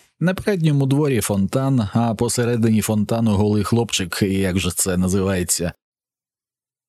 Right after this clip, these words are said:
«Херовимчик», думає Біллі, але не каже, просто собі всміхається.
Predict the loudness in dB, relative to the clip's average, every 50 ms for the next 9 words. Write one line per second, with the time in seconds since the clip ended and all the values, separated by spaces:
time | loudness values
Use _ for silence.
0 | _ _ _ _ _ _ _ _ _ _ _ _ -16 -8 -6 -4 -2 0 0 0
1 | 0 0 0 0 -2 -6 -8 -10 -10 -6 -2 0 0 2 0 0 0 0 0 0
2 | 0 0 2 0 0 0 0 -2 -2 0 0 -2 -2 -2 -2 -4 -4 -4 -4 -4
3 | -4 -6 -8 -10 -12 _ _ _ -6 -4 -4 -4 -2 -4 -4 -2 -2 -2 -2 0
4 | 0 0 0 -2 -4 -2 -2 -2 -4 -2 -4 -4 -4 -4 -6 -6 -6 -6 -6 -6
5 | -12